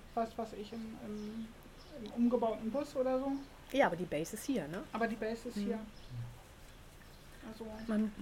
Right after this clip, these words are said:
Speaker 2: braucht ja auch eine Base, finde ich.
Speaker 1: Ja.
Speaker 2: Also, ja.
Speaker 1: Dass er weiß, das ist der Platz, an den ich dann zurückgehen kann, ne? Ja. Mallorca ist für mich.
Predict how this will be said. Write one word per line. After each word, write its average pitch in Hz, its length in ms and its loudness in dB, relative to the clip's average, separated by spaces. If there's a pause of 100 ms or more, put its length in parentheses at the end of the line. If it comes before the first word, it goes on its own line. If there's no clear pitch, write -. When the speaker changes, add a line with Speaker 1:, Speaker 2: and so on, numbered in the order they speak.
Speaker 2:
braucht 196 260 4
ja 185 80 4
auch - 140 0
eine 165 80 -6
Base, 156 340 -6
finde 170 220 -10
ich. - 60 -10
Speaker 1:
Ja. 226 100 -6
Speaker 2:
Also, - 840 -12
ja. 85 100 -8 (460)
Speaker 1:
Dass 208 140 -6
er 226 160 4 (100)
weiß, 220 340 -2
das 220 200 -4
ist 226 140 -10
der 220 60 -4
Platz, 214 300 -6
an 208 120 -4
den 208 160 -2
ich 208 100 -6
dann 208 180 -4
zurückgehen 202 580 -8
kann, 196 180 -8
ne? 208 120 -6 (1800)
Ja. 190 160 -4 (1300)
Mallorca 214 580 2
ist - 280 -4
für - 140 -2
mich. 208 380 -4